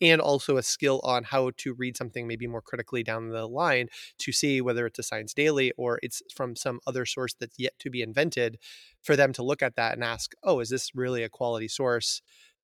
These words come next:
Does it meet with the lens of what I already know about what a quality source should have?"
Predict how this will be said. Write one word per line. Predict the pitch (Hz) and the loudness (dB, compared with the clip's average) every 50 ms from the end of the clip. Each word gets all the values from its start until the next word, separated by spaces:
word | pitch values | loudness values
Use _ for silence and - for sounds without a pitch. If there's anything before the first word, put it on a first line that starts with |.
| _ _ _ _ _ _ _ | _ _ _ _ _ _ _
Does | - 135 127 120 | 0 0 2 2
it | 127 127 | -2 -2
meet | 131 131 131 135 | -2 -4 -4 -6
with | 120 - | -4 -4
the | 135 120 | -2 -2
lens | 120 117 120 123 120 | 0 -2 -2 -2 -4
of | 123 113 110 | -6 -4 -4
what | 120 113 - - | -4 -6 -4 -4
I | 127 | -4
already | 117 113 113 113 | -4 -2 -4 -6
know | 117 113 113 117 120 | -6 -6 -4 -2 -2
about | 117 110 113 - | -2 -4 -4 -6
what | 123 120 | -8 -10
a | |
quality | - - - 117 113 110 110 | -14 -8 -6 -4 -4 -4 -6
source | 110 - - 110 113 | -10 -10 -10 -8 -6
should | - - - 117 - | -6 -6 -6 -8 -10
have?" | - - - - - - | -10 -12 -12 -12 -16 -20